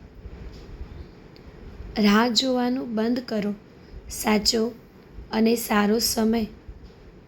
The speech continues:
આવતો નથી, બનાવવો પડે છે. થોડી ધીરજ રાખો.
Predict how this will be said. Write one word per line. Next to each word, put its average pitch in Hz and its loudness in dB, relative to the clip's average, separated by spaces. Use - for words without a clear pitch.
આવતો 196 4
નથી, 226 0
બનાવવો 190 6
પડે 214 0
છે. - 2
થોડી 294 2
ધીરજ 233 4
રાખો. 202 -2